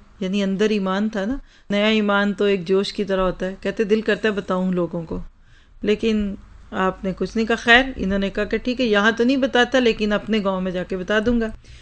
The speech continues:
ایک روز میں مسجد میں گیا، دیکھا کہ قریش آپس میں بیٹھے گفتگو کر رہے ہیں۔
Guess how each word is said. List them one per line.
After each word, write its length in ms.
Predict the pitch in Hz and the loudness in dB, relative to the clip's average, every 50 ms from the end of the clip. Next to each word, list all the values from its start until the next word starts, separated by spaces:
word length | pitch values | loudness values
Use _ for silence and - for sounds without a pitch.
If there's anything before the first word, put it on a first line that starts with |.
| - - - - | -20 -20 -10 2
ایک 220 | - 269 311 302 302 | 6 6 6 6 6
روز 200 | 320 330 320 320 | 4 4 4 4
میں 80 | 294 | 2
مسجد 440 | 262 233 214 208 - - 240 220 - | 4 4 4 2 0 0 -4 -2 0
میں 180 | 220 220 196 175 | 0 0 0 0
گیا، 160 | 185 175 175 175 180 | -2 -2 -2 0 4
دیکھا 300 | 214 220 220 - 254 269 | 6 6 6 6 2 2
کہ 180 | 269 277 262 254 | 4 2 0 2
قریش 400 | - 226 214 220 226 240 233 - | 2 2 4 6 4 4 4 4
آپس 320 | 247 208 202 - 220 220 233 | 2 2 2 2 -2 -2 -2
میں 100 | 226 220 | -2 0
بیٹھے 280 | 190 196 190 196 220 | 2 0 2 2 0
گفتگو 460 | 214 190 202 185 - - 202 190 220 233 | 2 2 0 -2 -2 -6 -4 -2 0 2
کر 200 | 233 214 202 170 | 2 2 2 2
رہے 120 | 185 185 | 0 0
ہیں۔ 320 | 95 190 190 190 202 220 | 0 0 -2 0 -2 -2